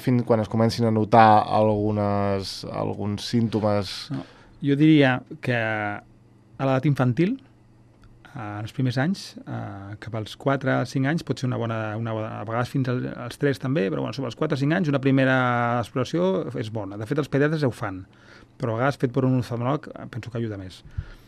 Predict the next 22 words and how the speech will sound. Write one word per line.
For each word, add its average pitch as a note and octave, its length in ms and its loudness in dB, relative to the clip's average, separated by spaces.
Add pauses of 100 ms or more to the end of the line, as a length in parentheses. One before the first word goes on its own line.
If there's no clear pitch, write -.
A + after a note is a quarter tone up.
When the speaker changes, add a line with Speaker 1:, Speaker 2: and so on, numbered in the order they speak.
(420)
Speaker 2:
I B2+ 140 2 (1000)
l'edat C#3+ 180 6
mitja D#3+ 240 4
de D3 60 8
la C#3+ 100 8
vida, C#3+ 260 10
doncs, A#2+ 160 0
bueno, A#2+ 260 4
ni A2+ 120 -2
sí C#3+ 120 0
ni C#3+ 100 4
no, D#3+ 200 4
jo C#3+ 100 8
diria C3+ 220 8
que A#2+ 60 4
a C3 40 2
partir B2 200 2
dels C3 120 2
quaranta, C3+ 300 2
cinquanta, C#3 520 4
llavors B2 260 2
és, - 80 -10